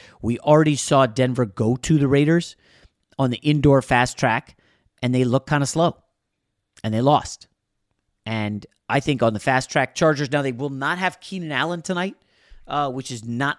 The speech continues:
ideal, but I think Austin Eckler could potentially have a big game out of the backfield. The Broncos, if, uh, you know, they're, they're supposed to be getting healthy, but it's still just, it's not materializing. Um, Chargers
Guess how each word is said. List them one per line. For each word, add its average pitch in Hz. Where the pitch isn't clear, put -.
ideal, 143
but -
I 135
think 127
Austin 123
Eckler 143
could 175
potentially 160
have 143
a 135
big 139
game 147
out 120
of 117
the 107
backfield. 139
The 131
Broncos, 208
if, 175
uh, 180
you 180
know, 170
they're, 139
they're -
supposed 170
to 196
be 170
getting 151
healthy, 160
but 170
it's 113
still 185
just, 131
it's -
not 139
materializing. 170
Um, 123
Chargers 196